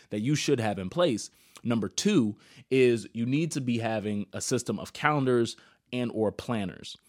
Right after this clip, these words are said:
Okay. Essentially, you need to be using tools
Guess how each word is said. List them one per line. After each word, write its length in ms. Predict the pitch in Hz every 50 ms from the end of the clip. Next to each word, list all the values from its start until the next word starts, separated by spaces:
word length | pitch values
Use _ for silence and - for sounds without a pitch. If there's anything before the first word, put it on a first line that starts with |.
| _ _ _ - -
Okay. 320 | 98 - 104 98 101 107 - - - - -
Essentially, 500 | 113 110 - 151 156 151 - 139 123 113
you 160 | 110 117 117
need 220 | 127 143 165 156
to 80 | - 135
be 100 | 127 117
using 520 | 107 107 117 139 160 156 147 143 135 127
tools 680 | - - - - 160 160 127 104 95 95 101 117 - -